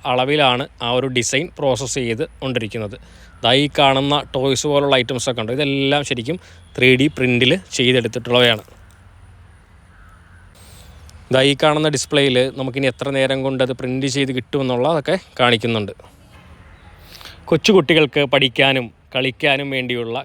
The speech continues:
കൊച്ചു റോബോട്ട്. ദാ ഈ കാണുന്ന ബോർഡ് കണ്ടോ, ഇവിടെ കൊടുത്തിരിക്കുന്ന ഫോട്ടോസുകളിൽ ആ റോബോട്ടിനെ കൊണ്ടുചെന്ന് കഴിഞ്ഞാൽ അത് ഏത് ഐറ്റമാണ്, അതിൻ്റെ കളർ എന്താണ്, അതിൻ്റെ യൂസ് എന്താണ് എന്നുള്ളത് തൊട്ട് ഒരുപാട് കാര്യങ്ങൾ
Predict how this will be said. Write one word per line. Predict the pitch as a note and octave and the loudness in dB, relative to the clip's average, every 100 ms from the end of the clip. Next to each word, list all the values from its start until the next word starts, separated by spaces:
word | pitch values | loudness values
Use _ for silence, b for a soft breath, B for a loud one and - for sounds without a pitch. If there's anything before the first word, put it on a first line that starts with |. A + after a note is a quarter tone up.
| - | -8
കൊച്ചു | F3+ - - F3+ | -10 -10 -4 0
റോബോട്ട്. | C3 A#2 G#2+ - b b b _ | 0 -2 -6 -10 b b b _
ദാ | A#2+ C#3+ | -2 -2
ഈ | E3+ - | -2 0
കാണുന്ന | C#3 C3+ C3+ C3+ | 2 2 -2 -2
ബോർഡ് | B2 A#2+ B2 | -2 -2 -2
കണ്ടോ, | G#2+ G2 - - | -6 -8 -12 -6
ഇവിടെ | F#3 E3 F3+ - - | 0 2 0 -6 -6
കൊടുത്തിരിക്കുന്ന | C#3+ B2+ D3 C3+ B2 C3 C3 C3+ - _ b b b _ _ - | -4 -4 -2 -4 -2 -4 -4 -4 -6 _ b b b _ _ -2
ഫോട്ടോസുകളിൽ | B2+ B2+ C#3 B2+ C#3 B2 A#2 A#2+ - - - - B2+ | 0 2 2 2 0 0 0 0 -4 -16 -20 -6 0
ആ | C#3+ C3 - - | 2 0 -6 0
റോബോട്ടിനെ | B2+ B2 B2+ C3+ C3 | 2 4 2 2 0
കൊണ്ടുചെന്ന് | B2 A#2+ A#2+ A2+ | 0 2 2 2
കഴിഞ്ഞാൽ | A2 A2+ G#2+ | 0 0 0
അത് | A2+ B2 | 0 2
ഏത് | B2+ B2+ A#2 | 4 4 2
ഐറ്റമാണ്, | G#2+ B2+ A#2 G#2+ G#2+ A2 B B - | 0 0 2 0 -4 -10 B B -4
അതിൻ്റെ | A2+ A#2+ A#2 B2+ | -2 0 0 2
കളർ | A2+ B2 A2+ | 4 4 2
എന്താണ്, | A2 G#2+ G#2+ A2+ | 2 0 -2 -4
അതിൻ്റെ | A#2 A#2 A2+ | -2 -2 0
യൂസ് | A#2 C3 - B2 | 0 0 0 -2
എന്താണ് | G#2+ G#2 G#2 A2+ - C#3+ | 0 -2 -2 -8 -8 -4
എന്നുള്ളത് | D3 C3 B2+ | 0 2 2
തൊട്ട് | A2+ - G2+ B2 b b b b b - | 0 -2 -8 -8 b b b b b -4
ഒരുപാട് | A#2+ C3 C#3 C#3 C#3+ C3+ | 0 2 4 4 2 4
കാര്യങ്ങൾ | A#2+ A#2 A#2 | 2 2 0